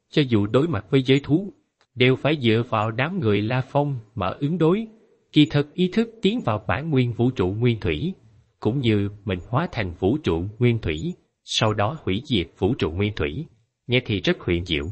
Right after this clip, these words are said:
nghe thì rất huyền diệu, nghe thì rất huyền diệu. Nhưng La Phong không đến mức tọa sơn khách nói gì tin nấy. Dù sao muốn đưa ý chí tiến vào nơi bản nguyên, tối thiểu cũng phải đưa ra một thần lực hóa thân tiến vào bản nguyên.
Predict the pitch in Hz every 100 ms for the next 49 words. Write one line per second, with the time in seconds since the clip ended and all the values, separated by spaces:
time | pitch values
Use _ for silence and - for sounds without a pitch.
0 | - _ _ 104 107 - 82 76 165 -
1 | 85 76 78 69 82 - _ _ 107 90
2 | - 82 - 165 - 95 76 - 67 67
3 | - _ _ _ - 147 147 151 143 127
4 | 143 143 131 139 147 170 196 - 92 92
5 | - 131 120 135 - 147 180 156 87 -
6 | 113 110 107 180 - _ _ _ 127 127
7 | - 156 156 165 190 147 147 175 180 208
8 | 254 220 208 208 101 98 117 123 85 127
9 | 123 117 104 _ _ - 180 110 95 131
10 | 131 117 127 127 135 131 123 98 92 -
11 | 95 85 90 - 127 160 120 117 - 175
12 | 165 78 73 110 107 101